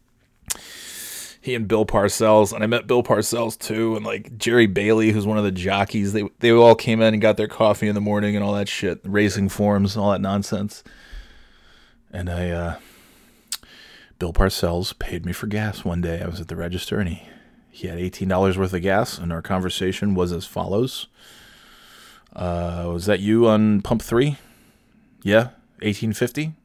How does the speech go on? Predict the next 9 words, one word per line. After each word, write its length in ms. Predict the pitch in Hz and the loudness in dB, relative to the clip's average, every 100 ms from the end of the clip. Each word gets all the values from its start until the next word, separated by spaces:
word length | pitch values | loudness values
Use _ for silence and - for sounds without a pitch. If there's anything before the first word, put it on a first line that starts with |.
| _ _ _ _ _ | _ _ _ _ _
All 120 | - 87 | -6 -2
right. 200 | 170 - _ _ _ _ _ _ - | -2 -4 _ _ _ _ _ _ -8
Anything 300 | 92 92 101 | -6 -2 0
else 240 | 131 - | -2 0
today? 240 | 143 160 175 _ _ _ _ _ | 0 0 -4 _ _ _ _ _
Great. 360 | - 95 131 - - _ _ _ _ - | -4 -2 -2 -4 -18 _ _ _ _ -4
Out 100 | 98 | -2
of 60 | |
twenty. 400 | 98 139 147 110 | 0 0 0 -2